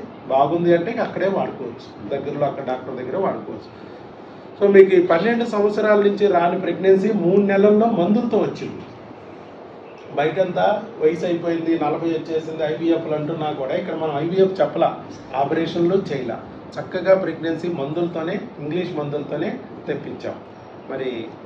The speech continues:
ముందుకు వచ్చి వీడియో ఇచ్చినందుకు మీకు కూడా అభినందనలు. ఎందుకంటే ఏ వీడియో ద్వారా అయితే మీరు అంత దూరం నుంచి ఇక్కడికి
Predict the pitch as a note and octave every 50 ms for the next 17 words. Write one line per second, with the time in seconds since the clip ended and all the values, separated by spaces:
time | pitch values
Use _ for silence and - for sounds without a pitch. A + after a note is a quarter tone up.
0 | - - - - - - - - - B2 D3 E3+ E3+ F#3+ F#3 E3+ D#3 - - E3+
1 | D#3 D3 D3 D3+ D#3 D#3 D#3+ D3+ - - - D3 D3 C#3+ C#3+ - - C3+ B2+ C#3
2 | C#3 C#3+ - D3+ D3 C#3 C3 C3+ C#3 C#3+ D3 D3 C#3+ D3+ D3+ D3 D#3+ F#3 F#3+ F#3+
3 | - - - - - D#3 D3 D#3 E3+ F3 E3+ E3+ D#3+ D#3+ E3 D3+ D3 D#3+ F3 E3+
4 | E3+ F3 F3 F#3 F#3+ F#3 F3+ F3 E3 E3 E3 E3 D#3+ E3+ E3 D#3 D#3 D3+ C#3+ C#3
5 | C#3+ - D#3 C#3+ D#3 D3+ D3+ D#3 D3+ D#3 D3+ - D3 - - C#3 C3+ C3